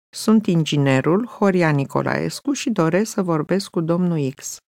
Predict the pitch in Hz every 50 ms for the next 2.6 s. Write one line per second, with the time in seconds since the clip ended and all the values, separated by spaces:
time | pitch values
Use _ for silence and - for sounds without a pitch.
0 | _ _ 190 185 180 208 262 302 269 - - - 208 240 240 208 - 220 202 190
1 | 185 180 - 175 165 156 151 147 - - - 208 - - 202 185 175 170 175 180
2 | 175 165 160 156 143 139 135 - - - - -